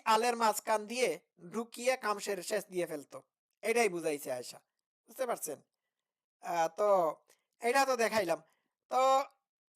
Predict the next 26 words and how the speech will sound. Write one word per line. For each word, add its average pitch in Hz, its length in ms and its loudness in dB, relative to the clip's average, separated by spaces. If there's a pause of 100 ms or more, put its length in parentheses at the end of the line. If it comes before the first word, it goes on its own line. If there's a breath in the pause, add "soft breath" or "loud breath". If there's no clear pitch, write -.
(500)
এই 330 180 4
দেখুন 269 220 2 (100)
আরেকটা 285 440 4
হাদিস 190 380 0
দেখাই, 190 520 0
আমি 196 280 -4
অনেকগুলো 233 420 -4
হাদিস 190 280 -4
দেখাচ্ছি। 190 520 -8 (680)
আহ, 196 320 -2
এটা 262 200 2
হচ্ছে 269 240 -2
দুইশো 254 300 -6
সাতানব্বই 202 560 -2
নাম্বার 185 240 -2
হাদিস। 151 260 -4
মনে 233 200 0
রাখবেন 262 340 0
ইসলামিক 247 520 -6
ফাউন্ডেশন 233 440 -2
থেকে 214 200 -6
প্রকাশিত 214 460 -6
সহিহ 202 320 -6
বুখারীর 175 400 -4
হাদিস 147 260 -8
এইটা। 139 280 -12